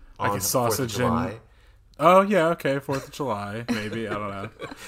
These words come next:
Speaker 2: Anyway.
Speaker 1: sausage and stuffing sometimes.
Speaker 2: True.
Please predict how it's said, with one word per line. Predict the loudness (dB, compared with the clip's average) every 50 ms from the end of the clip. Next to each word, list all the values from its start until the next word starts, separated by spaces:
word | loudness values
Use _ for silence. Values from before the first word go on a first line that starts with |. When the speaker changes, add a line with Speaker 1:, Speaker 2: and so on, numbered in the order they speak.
| -18 -18 -20 -14 -6 0
Speaker 2:
Anyway. | 2 4 4
Speaker 1:
sausage | 4 6 8 8 8 8 8 4 0 0 2 2
and | 2 2 0 -2
stuffing | 0 2 2 2 2 0 -2 -2 -2 -4
sometimes. | -4 -6 -6 -6 -6 -6 -6 -6 -4 -6 -6 -8 -10 -12 -12 -12 -12 -12 -14 -16 -20 -20 _ _ _ _ _ -20
Speaker 2:
True. | -10 -8 -8 -8 -8 -10